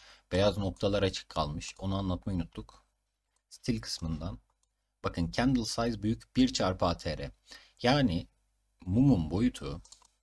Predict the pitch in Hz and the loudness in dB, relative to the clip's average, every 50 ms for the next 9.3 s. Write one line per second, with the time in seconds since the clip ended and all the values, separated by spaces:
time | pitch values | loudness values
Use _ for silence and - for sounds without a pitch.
0 | _ _ _ - - - 92 92 90 82 76 76 - - - 71 69 69 71 85 | _ _ _ -10 -2 0 0 0 0 -2 -4 -6 -8 -10 -10 -10 -8 -8 -8 -8
1 | 110 110 - _ _ _ _ _ _ _ _ _ _ _ _ _ _ _ _ _ | -8 -10 -14 _ _ _ _ _ _ _ _ _ _ _ _ _ _ _ _ _
2 | _ _ - - - - - - _ _ - 151 160 151 139 - - - 101 120 | _ _ -20 -20 -20 -20 -20 -20 _ _ 0 2 4 4 4 4 2 4 6 8
3 | 131 127 131 143 - - - - - _ _ _ _ _ _ _ - 170 - 165 | 8 8 6 4 -2 -10 -20 -20 -20 _ _ _ _ _ _ _ 0 2 2 2
4 | - 120 120 120 120 - - 120 104 98 95 90 90 82 82 80 78 - - _ | 4 6 6 6 6 4 4 2 4 4 4 4 4 2 0 -2 -2 -6 -14 _
5 | _ _ _ _ _ _ _ _ _ _ _ _ 113 110 120 113 110 - 95 87 | _ _ _ _ _ _ _ _ _ _ _ _ 0 2 2 2 0 0 -4 -6
6 | 82 - - - 117 120 120 98 87 104 110 - - - - 104 101 107 110 98 | -6 -6 -6 -2 0 0 0 0 -2 -2 -2 -4 -6 -4 -4 -2 -2 -2 0 0
7 | 101 98 87 85 - - - 87 87 87 - 90 80 76 76 73 - 110 110 110 | 0 0 -2 -2 -4 -6 -4 -4 -4 -4 -4 -4 -4 -4 -6 -6 -2 0 0 0
8 | 120 117 - 117 110 120 127 123 - 95 95 101 - - 104 - - 82 78 73 | 0 -2 -2 0 2 2 2 4 4 2 2 2 0 -4 -6 -4 -4 -4 -4 -4
9 | 69 - - - - | -8 -10 -16 -20 -20